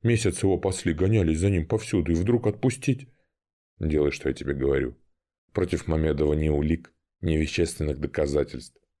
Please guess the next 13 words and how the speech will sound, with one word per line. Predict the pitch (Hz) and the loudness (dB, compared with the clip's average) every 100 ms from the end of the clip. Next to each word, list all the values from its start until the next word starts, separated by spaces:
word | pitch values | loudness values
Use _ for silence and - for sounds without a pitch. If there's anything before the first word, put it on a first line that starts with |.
| _ _ _ _ | _ _ _ _
Одна | - 71 69 69 | -8 -6 -4 -6
вода». | 64 65 62 62 _ _ _ _ _ _ _ _ _ _ _ _ | -2 -4 -2 -6 _ _ _ _ _ _ _ _ _ _ _ _
Он | - 71 | -8 -6
кинул | 71 69 65 | -6 -4 -4
трубку, | 73 69 - 71 | -4 -6 -6 -6
взял | 65 67 | -2 -4
заварник | 64 67 73 73 67 - _ | -4 -4 -4 -4 -6 -8 _
и | - | -6
щедро | 73 - 73 67 | -4 -2 -2 -2
насыпал | 69 69 - 71 69 | -4 -4 -4 -2 -2
туда | 67 65 | -2 -4
седого | 64 65 67 64 | -4 -4 -2 -2
графа. | 65 - 65 - - | -2 -4 -4 -6 -12